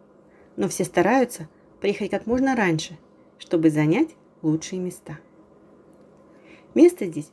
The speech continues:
очень живописное, но уже на входе виден знак, что отдыхать здесь можно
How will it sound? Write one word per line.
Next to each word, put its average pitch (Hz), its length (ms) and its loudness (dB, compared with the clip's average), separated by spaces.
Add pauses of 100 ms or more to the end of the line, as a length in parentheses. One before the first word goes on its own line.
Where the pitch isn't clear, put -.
очень 220 280 -4
живописное, 196 800 -4 (720)
но 190 140 0
уже 175 160 2
на 165 160 4
входе 226 480 2 (400)
виден 196 260 -2
знак, 170 380 -2 (840)
что - 200 -2
отдыхать 170 480 0
здесь 220 200 -10
можно 175 400 -2